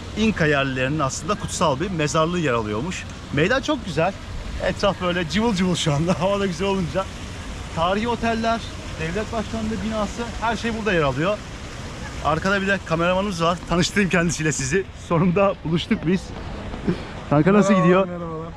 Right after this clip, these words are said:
Speaker 2: İyi, her şey yolunda. Şükür.
Speaker 1: Yusuf üç aydır Latin Amerika'yı geziyor. Üç ay değil mi?
Speaker 2: Üç ay, aynen. Üç ay önce başladım. Brezilya'da başladık. Karnevalle güzel bir yükselikten başladık.
Speaker 1: Güzel bir
Speaker 2: Şimdi
Speaker 1: giriş.
Speaker 2: aşağı doğru gidiyor.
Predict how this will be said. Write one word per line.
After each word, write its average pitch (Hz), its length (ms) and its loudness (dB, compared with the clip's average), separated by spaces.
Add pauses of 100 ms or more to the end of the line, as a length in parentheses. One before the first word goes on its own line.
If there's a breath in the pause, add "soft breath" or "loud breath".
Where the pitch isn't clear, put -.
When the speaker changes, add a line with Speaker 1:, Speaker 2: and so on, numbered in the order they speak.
(120)
Speaker 2:
İyi, 240 180 0
her 196 180 0
şey 214 180 -2
yolunda. 202 460 0 (320)
Şükür. 185 180 -4 (260)
Speaker 1:
Yusuf 139 360 6 (240)
üç 202 180 4
aydır 202 420 4
Latin 170 200 2
Amerika'yı 185 400 4
geziyor. 151 240 2
Üç - 120 0
ay 123 140 4
değil 202 100 4
mi? 147 240 4
Speaker 2:
Üç - 120 -6
ay, 180 200 0
aynen. 156 260 -2
Üç 165 180 -4
ay 180 100 0
önce 165 220 -2
başladım. 160 400 -4 (200)
Brezilya'da 170 460 2
başladık. 143 380 -2
Karnevalle 170 520 2 (100)
güzel 170 320 0
bir 175 100 0 (440)
yükselikten 190 600 2
başladık. 175 120 4
Speaker 1:
Güzel 165 220 6
bir - 40 2
Speaker 2:
Şimdi 220 140 6
Speaker 1:
giriş. 220 160 8
Speaker 2:
aşağı 233 340 0
doğru 233 180 2
gidiyor. 202 420 -2